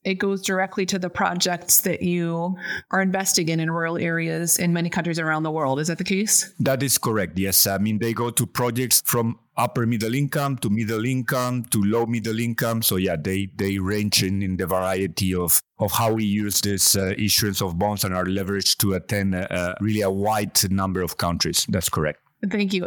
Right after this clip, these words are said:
Speaker 1: And you mentioned that in order to issue bonds, in order to begin this process, you needed to adjust E fad's articles of incorporation, I believe. So it doesn't seem like it was an easy process, but it seems like it was very much worth it. Is this something that you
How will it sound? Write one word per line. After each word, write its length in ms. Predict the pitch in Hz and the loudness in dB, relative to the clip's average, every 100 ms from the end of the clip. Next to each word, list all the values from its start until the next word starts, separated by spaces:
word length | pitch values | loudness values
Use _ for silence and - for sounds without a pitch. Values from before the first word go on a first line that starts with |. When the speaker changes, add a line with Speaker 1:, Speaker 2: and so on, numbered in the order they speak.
| - | -2
Speaker 1:
And 300 | 202 208 208 | 0 0 -2
you 140 | 220 240 | 0 0
mentioned 380 | 254 254 233 214 | 0 0 0 0
that 120 | 196 | 0
in 80 | 190 | 0
order 340 | 202 214 220 | -2 -2 -2
to 400 | 208 - 196 180 - | -2 0 0 0 -2
issue 380 | 190 202 220 202 | -2 0 0 0
bonds, 600 | 185 175 147 147 196 214 | 0 0 0 2 0 0
in 80 | 175 | 0
order 160 | 170 | 0
to 60 | 175 | -2
begin 320 | 175 165 190 | -2 0 2
this 140 | 175 - | 0 0
process, 480 | 190 175 175 165 | -2 0 -2 0
you 100 | 175 | 0
needed 300 | 170 170 165 - | 0 0 0 0
to 300 | 170 165 170 - - - | 0 -2 -4 -12 -6 -2
adjust 720 | 185 170 190 208 - - - - - - - | 0 0 0 0 0 0 -4 -12 -12 -10 0
E 120 | 196 | 0
fad's 300 | 190 180 180 | 2 0 0
articles 380 | 175 180 185 170 | -2 -2 -2 -2
of 260 | 175 170 170 | 0 0 -2
incorporation, 840 | 160 196 170 160 165 220 247 349 - - | -2 -2 0 0 2 2 2 0 -8 -4
I 140 | - 220 | -2 0
believe. 340 | 226 233 233 | 0 0 0
So 160 | - 190 | 2 0
it 100 | 185 | 0
doesn't 260 | 220 240 | -2 -2
seem 120 | 233 202 | -2 0
like 160 | 196 | 0
it 40 | 180 | 0
was 120 | 175 | 0
an 80 | - | 0
easy 220 | 196 190 | 0 0
process, 520 | 185 160 - 220 269 | 0 0 0 0 -2
but 240 | 190 165 | -2 -4
it 60 | 202 | -2
seems 280 | 220 240 - | 0 -2 -2
like 120 | 220 | -2
it 80 | 208 | -2
was 140 | 202 | -2
very 200 | 190 196 | -2 -2
much 200 | 185 175 | -2 -2
worth 240 | 180 190 190 | -2 -2 -2
it. 240 | 160 - - - | -4 -4 -12 -4
Is 140 | 220 | -2
this 120 | 247 | 0
something 260 | 302 320 302 | 0 0 0
that 160 | 233 196 | 0 0
you 440 | 202 202 185 | 2 0 -4